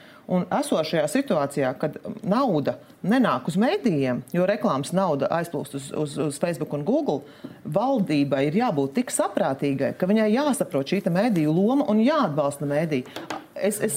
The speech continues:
es saprotu, ko Konstantīns saka par ziņu mēdījiem, tas ir ļoti būtiski. Bet manā ieskatā būtu svarīgi arī rast atbalstu kaut vai, ā, teiksim, kaut kādam, kaut kādai izklaidei, jo skaidrs ir tas, ka tu nevarēsi visu laiku tikai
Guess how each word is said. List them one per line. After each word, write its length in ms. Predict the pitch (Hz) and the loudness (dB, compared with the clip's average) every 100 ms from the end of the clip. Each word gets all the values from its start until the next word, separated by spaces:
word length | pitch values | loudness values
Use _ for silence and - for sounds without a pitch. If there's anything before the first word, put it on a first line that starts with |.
| - | 0
es 220 | 208 214 | 0 2
saprotu, 260 | 311 294 139 | 2 0 0
ko 80 | 196 | 0
Konstantīns 440 | 247 277 185 175 | 0 0 0 0
saka 160 | 240 - | -2 0
par 80 | 220 | 0
ziņu 160 | 320 | 2
mēdījiem, 300 | 185 180 180 180 | 4 2 0 0
tas 120 | 220 | 2
ir 80 | 247 | 2
ļoti 240 | 247 165 | 2 0
būtiski. 480 | 156 196 - 135 - - - - | 0 0 -2 -12 -14 -20 -20 -6
Bet 140 | 170 240 | -2 0
manā 220 | 330 247 | 2 4
ieskatā 540 | 214 190 202 180 160 - - - - 175 - | 2 2 0 0 0 -2 -8 -20 -14 -14 -6
būtu 360 | 180 226 247 - | 0 2 2 0
svarīgi 400 | 214 262 165 190 | 0 2 2 2
arī 140 | 202 | 2
rast 280 | 170 233 - | 2 0 0
atbalstu 420 | 247 208 147 147 - | 0 2 2 -2 0
kaut 200 | 214 208 | 0 0
vai, 220 | 175 156 | 0 0
ā, 400 | 156 - - 170 160 156 | -2 -10 -4 0 0 0
teiksim, 400 | 190 185 170 160 156 - - - - - | -2 -2 -4 -4 -6 -16 -20 -20 -14 -2
kaut 160 | 233 214 | 0 2
kādam, 320 | 165 165 165 - | 2 0 -2 0
kaut 160 | 226 208 | 0 2
kādai 300 | 170 170 170 262 | 0 0 2 0
izklaidei, 400 | - 165 139 143 | 2 0 2 0
jo 140 | 170 | -2
skaidrs 320 | - 214 226 | 0 0 0
ir 80 | 185 | -2
tas, 160 | 196 214 | -2 -2
ka 80 | - | -6
tu 120 | 175 | -2
nevarēsi 460 | 202 220 147 127 147 | 0 2 2 -2 -4
visu 100 | 165 | -2
laiku 220 | 180 180 | -2 -2
tikai 160 | 190 | -2